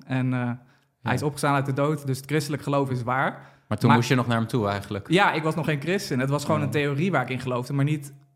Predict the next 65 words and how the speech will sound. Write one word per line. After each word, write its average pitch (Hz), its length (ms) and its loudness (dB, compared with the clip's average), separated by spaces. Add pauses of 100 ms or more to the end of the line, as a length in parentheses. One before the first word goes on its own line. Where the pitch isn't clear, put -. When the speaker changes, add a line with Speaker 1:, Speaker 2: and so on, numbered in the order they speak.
Speaker 1:
een 135 160 -4
persoon. 139 380 0
Ik 113 60 -6
had 135 100 -2
niet 139 120 0
een 139 60 0
levende 139 320 2
relatie, 135 340 0
ik - 60 -10
had 127 100 -4
ook 127 60 -4
niet 135 100 0
mijn 135 120 2
leven 131 220 2
Speaker 2:
Ja. 117 60 -4
Speaker 1:
gegeven 151 400 -2
aan 113 100 -8
God. - 360 -6 (160)
Ik, 117 180 -8
eh, 113 100 -2
Speaker 2:
Hmm. 113 220 -4
Speaker 1:
leefde 123 340 -4
gewoon 127 200 -2
nog 123 140 -4
voor 131 160 -2
mezelf. 127 500 -2 (420)
En 131 80 -2
ik 135 80 2
had 139 140 2
ook 143 80 0
nog 143 80 0
helemaal 131 220 2
geen 131 100 0
zondebesef. 131 640 -2
Dus 123 320 -6
ook 127 180 -2
al 131 80 0
geloofde 143 400 0
ik 123 60 -4
wel 135 360 2 (480)
een 123 100 -4
beetje 131 300 0
in 120 60 2
het 120 100 -2
evangelie 123 680 -2
en 113 80 -2
dat 110 140 -8
Jezus 120 280 -4
voor 127 100 -6
onze 123 140 -2
zonde 131 260 -2
is 123 80 -6
gestorven, 147 520 -4
het 135 120 -6
was 131 200 -4
niet 139 260 -4
echt 127 200 -6
een 127 80 -4
realiteit. 123 400 -2
Het 113 100 -4
was 120 120 -10
meer 123 200 -2
van, 120 180 -4
oké, 117 180 -6
ja, 113 380 -6